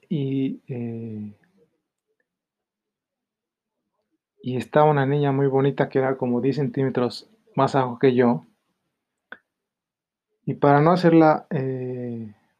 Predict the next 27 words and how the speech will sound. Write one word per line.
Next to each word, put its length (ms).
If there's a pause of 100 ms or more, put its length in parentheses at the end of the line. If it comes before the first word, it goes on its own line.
muy 240
larga, 540 (1120)
pues 320
acabamos, 800
eh, 380 (100)
fajando 540
o 220
ago-, 380
o 160
agarrándonos, 760
como 260
dicen 200
en 140
México. 580 (960)
Estaba 320
el 80
escenario 800
y 120
paralelo 800
al 160
escenario 720
hasta 260
atrás 460
había 400
otro 280
escenario. 460
Entonces 320